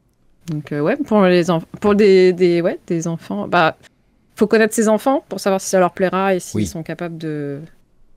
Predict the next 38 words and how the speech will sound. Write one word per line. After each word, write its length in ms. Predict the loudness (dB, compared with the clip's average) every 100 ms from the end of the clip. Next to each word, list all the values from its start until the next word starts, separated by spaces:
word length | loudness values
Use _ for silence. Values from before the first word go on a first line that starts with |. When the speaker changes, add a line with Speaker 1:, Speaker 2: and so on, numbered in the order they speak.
| _ _ -10
Speaker 1:
d'encaisser, 480 | -8 -6 -2 -2
sachant 320 | 0 -2 0 2
que 100 | 4
les 180 | 4
premiers 280 | 2 0 0
tomes 180 | 2 0
sont 460 | -2 -2 0 -2 -2
quand 100 | 0
même 200 | 2 0 -4 _ _
très 600 | -14 -4 0 0 0 0 0
ok, 200 | -2 0
hein. 200 | -2 -4 -12 _ _ _ _ _ _
Le 140 | -12 -8
trigger 280 | -6 -4 -4
warning, 420 | -4 -2 0 0
il 100 | 0
apparaît 560 | -2 -2 -4 -2 -2
au 140 | 0 -2
dixième 420 | -4 -4 -2 0
ou 100 | 0
onzième 300 | -2 -4 -6
tome, 200 | -6 -8
hein. 80 | -10 -14 _
Speaker 2:
D'accord, 300 | -10 -8 -6
oui, 120 | -6 -8
ça 140 | -10
commence 380 | -10 -12 -10 -10
avec 200 | -10 -10
une 80 | -12
ambiance 320 | -10 -12 -14
plutôt, 540 | -18 -20 -12 -10 -10
plutôt 320 | -12 -16 -14
légère, 520 | -12 -12 -8 -8 -8 -8
euh. 300 | -12 -6 -2
Speaker 1:
Ouais, 220 | 2 2
ouais, 140 | 0
ouais, 140 | -2 -8
c'est... 560 | -12 -14 -14 -12 -12